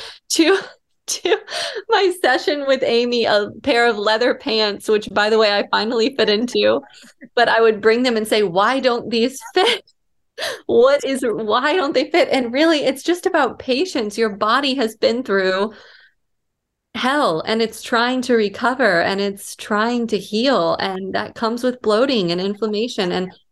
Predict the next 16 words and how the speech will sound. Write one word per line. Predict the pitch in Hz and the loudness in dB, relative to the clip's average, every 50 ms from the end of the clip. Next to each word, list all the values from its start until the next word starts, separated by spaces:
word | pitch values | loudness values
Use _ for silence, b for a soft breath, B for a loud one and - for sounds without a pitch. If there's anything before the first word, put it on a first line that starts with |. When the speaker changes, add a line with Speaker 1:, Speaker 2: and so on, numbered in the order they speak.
| _ - | _ -4
Speaker 1:
I | 208 208 208 | -2 0 0
also | 202 208 214 214 - 226 | 0 0 0 0 -2 -2
had | 220 208 226 220 | 0 0 0 0
a | 214 | 0
difficult | 208 214 220 214 220 220 220 - 226 214 214 | 0 0 0 0 -2 -4 -4 -4 -6 -6 -4
time | - 214 190 196 202 196 | -4 -4 -2 -2 -2 -2
with | 196 196 | -4 -2
circulation | - - 202 202 202 - 196 185 180 196 226 - - 180 175 175 170 175 180 - - | -2 -2 -2 -2 0 0 0 0 0 0 0 -2 -2 -2 -2 -4 -4 -6 -8 -10 -8
in | - 196 190 190 185 185 180 | -8 -6 -6 -6 -6 -6 -4
my, | 180 180 180 180 180 175 180 180 180 180 b b b b b b _ | -4 -4 -2 -2 -4 -4 -4 -4 -6 -8 b b b b b b _
my | 196 190 185 185 | -4 -2 -2 -2
butt | 165 165 190 190 196 202 208 202 - | -2 0 0 2 2 2 2 0 0
and | - 190 185 180 | -2 -4 -4 -4
also | 180 185 185 185 - 202 185 | -4 -4 -6 -4 -4 -2 -2
my | 180 175 175 | -2 -2 -2
legs, | 170 165 175 180 185 190 196 208 208 196 - - - - - | -2 -2 -2 -2 0 0 0 -2 -2 -6 -10 -14 -16 -16 -18